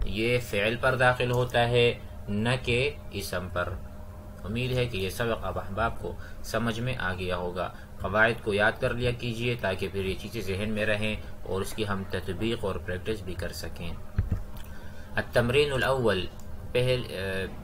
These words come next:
پہلی مشق، عین، تعین کریں، الکلمات المعربہ، معرب کلمات کی تعین کریں، فی العبارتین الاتیتین،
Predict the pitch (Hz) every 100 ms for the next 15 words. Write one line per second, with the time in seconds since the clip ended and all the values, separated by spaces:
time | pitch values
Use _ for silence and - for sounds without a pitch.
0 | - 117 123 123 101 90 - - - -
1 | - - - - - - - - 92 120
2 | 160 143 117 113 107 104 113 143 160 131
3 | 110 107 104 104 110 110 127 127 95 101
4 | 104 98 117 127 120 117 107 117 123 120
5 | - 98 98 107 117 110 95 95 95 110
6 | 123 117 113 113 104 92 90 90 92 92
7 | - 113 113 107 90 - 90 87 104 107
8 | 107